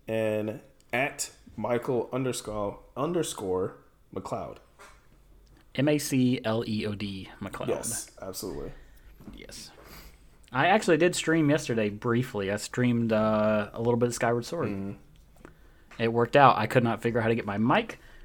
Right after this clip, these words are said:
Speaker 2: working, which seems to be a common thread with me,
Speaker 1: <laughs>
Speaker 2: uh, and Twitch things. So,
Speaker 1: I think I'm gonna try
Speaker 2: but,
Speaker 1: to,
Speaker 2: uh, I got it.
Speaker 1: um, what was it? Splitgate. I'll try to, um,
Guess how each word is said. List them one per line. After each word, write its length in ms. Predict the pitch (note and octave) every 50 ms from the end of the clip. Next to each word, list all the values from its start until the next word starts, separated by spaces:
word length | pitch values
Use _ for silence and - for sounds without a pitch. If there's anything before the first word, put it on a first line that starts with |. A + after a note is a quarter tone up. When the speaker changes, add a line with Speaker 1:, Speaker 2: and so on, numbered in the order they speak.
| - - -
Speaker 2:
working, 320 | D#3+ F3+ F3+ - A#3 A3+ G#3+
which 220 | D3+ C#3 C3+ -
seems 280 | - C#3 C3 B2+ A#2+ A#2+
to 60 | A#2+
be 180 | A2 A2+ A2 G#2+
a 200 | G2 F#2+ F#2+ F#2+
common 460 | - - - A#2 A2+ A2 G#2+ G#2+ G#2+
thread 240 | A#2+ A#2+ B2+ D3+ G#3+ C#4
with 100 | C3 A2+
me, 380 | A2 A#2+ C3 D#3+ G3 A3 A#3 B3
Speaker 1:
<laughs> 0 |
Speaker 2:
uh, 260 | - G2+ G2+ G2 G2
and 220 | E2 F2 G2+ G2+ -
Twitch 340 | - B2+ B2 - - -
things. 280 | - G3+ B3+ - - -
So, 280 | - - G2+ G2+ G#2 - - - - - -
Speaker 1:
I 40 | -
think 180 | - - C#4 C#4+
I'm 80 | G3 D3
gonna 160 | C3 A#2+ A#2
try 180 | - - A#2
Speaker 2:
but, 100 | A2+ A2
Speaker 1:
to, 80 | A2 A2
Speaker 2:
uh, 100 | G#2+ A2 A#2
I 80 | C3+
got 180 | C3 B2 A#2+ B2
it. 80 | A#2+ A2
Speaker 1:
um, 460 | A2 G#2+ G#2+ G2+ F#2+ F#2 F#2 F#2 F2 - - - - -
what 120 | - F#2+
was 120 | A2 G#2+ G2+
it? 80 | F2+
Splitgate. 540 | - - - - D3+ D3+ - - F2+ C#2+ - - - - - - - - - - - - - - -
I'll 100 | F#2+ G2
try 220 | - - G#2+ G2
to, 180 | F#2+ F#2+ F#2 F#2 F2 F2 - - - - F2+
um, 500 | F#2+ F#2 F2 E2+ E2+ E2 D#2 D2+ D#2